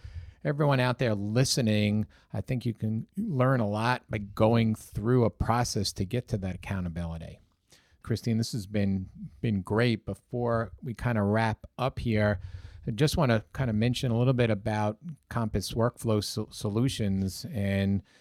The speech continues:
basically the, the H R consulting services to, I guess you would say, m-, mostly small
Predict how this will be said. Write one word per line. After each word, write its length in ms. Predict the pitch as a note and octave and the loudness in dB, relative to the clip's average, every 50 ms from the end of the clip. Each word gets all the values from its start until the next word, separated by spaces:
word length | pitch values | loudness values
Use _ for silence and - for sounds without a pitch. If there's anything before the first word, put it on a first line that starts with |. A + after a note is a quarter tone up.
| _ _ - - _ _ - | _ _ -20 -20 _ _ 0
basically 560 | - C#3 C#3 C3 - C3+ A#2+ - C3 B2 A#2+ | 2 2 2 2 0 -4 -2 2 2 2 2
the, 300 | A2 G#2 A2 A2 A2 A2+ - | 4 4 2 2 2 0 -2
the 180 | C#3 A#2 B2 - - | -2 -2 -2 0 -2
H 320 | C3 C#3 C#3 - - - - - | -2 -2 -2 -4 -8 -8 -4 -2
R 480 | A2+ A#2 B2 B2+ B2+ B2 A#2 A2+ - _ _ _ _ _ | 2 4 6 8 8 8 6 4 0 _ _ _ _ _
consulting 460 | - A2+ G#2+ - C#3 C#3 C3+ C#3 A#2+ G#2 | -8 -6 -2 -2 -2 -2 -2 -2 -4 -2
services 600 | - B2 A2+ G#2+ G#2 G2 - - A2 G#2 G2 - | -2 -2 -2 -2 -4 -6 -4 -2 -2 -2 -2 -4
to, 520 | - - A2 G#2+ G#2 G2+ G2+ G2 F#2+ F#2 - _ _ _ _ _ | -2 0 2 4 4 4 2 0 -2 -4 -8 _ _ _ _ _
I 60 | - A2 | -8 -2
guess 240 | G2+ C#3 B2 - | 0 2 2 2
you 80 | - G#2+ | 2 0
would 120 | G#2 G2+ | 0 0
say, 160 | - - A2+ G#2+ | 0 0 0 2
m-, 180 | G2 G#2+ A2 - | 2 0 -2 -2
mostly 560 | G3 C#3 C3+ - C#3+ B2+ A#2 - - A2+ G2+ | -4 -4 -2 2 2 2 2 0 -2 -2 -2
small 540 | - - - A#2+ A#2 A#2 A2+ G#2 F#2+ - | -2 -2 0 4 4 6 4 4 2 -2